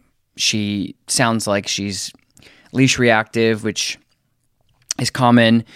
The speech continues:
It's very, <clears throat> it's built off frustration. It's built off of fear. It's built, and, and fear can be multiple different things. It's not like, "Oh, she's terrified of these dogs." It's sometimes it's, she doesn't know what to do,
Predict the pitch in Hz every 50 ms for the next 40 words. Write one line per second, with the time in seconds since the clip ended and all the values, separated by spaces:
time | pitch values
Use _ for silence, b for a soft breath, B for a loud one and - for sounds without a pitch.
0 | B B B B B B - - - 117 117 110 113 110 110 110 104 - _ _
1 | _ - - - 131 - 131 - - 135 - - 123 117 - - 113 - - -
2 | 139 139 131 - - 135 131 127 123 123 - - 117 - - - 117 113 - -
3 | 104 104 104 - - 101 101 101 - - 156 147 143 135 131 127 127 123 120 123
4 | - B B B B B B B B B B B B B B B B B B B
5 | B _ - 110 - - - - 131 120 117 - - 139 143 135 - 156 151 135
6 | - - - - - - - - - - 156 156 156 151 151 139 - 151 143 127
7 | 117 123 120 117 113 113 113 107 - - 117 120 117 - 117 110 117 110 110 107
8 | 104 101 - - 117 110 - - 104 101 90 - - - 113 101 95 98 95 110
9 | 107 - 127 120 110 110 - - 110 107 107 - 135 139 135 123 113 107 101 -
10 | - _ _ _ _ - - - 120 - - - 185 170 143 113 117 104 98 98
11 | 98 98 95 - 95 98 98 98 - - - 107 - - 139 139 143 131 123 123
12 | 123 117 113 107 - - - 110 104 95 - - - - - - - - - 135
13 | 127 117 - - 110 104 98 95 - 87 - 101 - 107 101 104 120 156 220 269
14 | 269